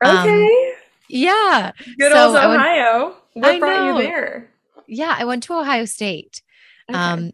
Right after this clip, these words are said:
Speaker 1: and I, I actually looked at Kent State when I was, when I was looking for school. So when I saw that you went there, I was like, "Oh, that's funny." Um,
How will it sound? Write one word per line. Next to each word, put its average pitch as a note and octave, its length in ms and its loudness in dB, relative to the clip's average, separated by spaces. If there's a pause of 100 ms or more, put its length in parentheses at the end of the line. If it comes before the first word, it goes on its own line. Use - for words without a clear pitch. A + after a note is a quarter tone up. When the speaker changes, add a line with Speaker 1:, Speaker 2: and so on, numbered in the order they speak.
Speaker 1:
and A3 100 -2
I, A3 320 -2
I G#3+ 120 -6
actually A#3+ 440 -6
looked F#3 380 -6
at - 240 -10
Kent E3 280 -10
State D3+ 300 -8
when E3 100 -10
I D#3+ 60 -8
was, D#3 320 -10
when F3+ 180 -12
I E3 60 -8
was D#3+ 160 -10
looking D#3+ 400 -12
for D#3+ 380 -12
school. - 420 -10
So F#3 160 -10
when F3 140 -8
I F3 40 -8
saw F#3 220 -6
that F3 140 -8
you D#3+ 80 -10
went D#3+ 180 -10
there, - 160 -8
I D#3 40 -6
was F3+ 100 -10
like, G3 160 -10
"Oh, C#4+ 120 -6
that's C#4+ 280 -10
funny." F3 580 -6 (640)
Um, F3+ 560 -2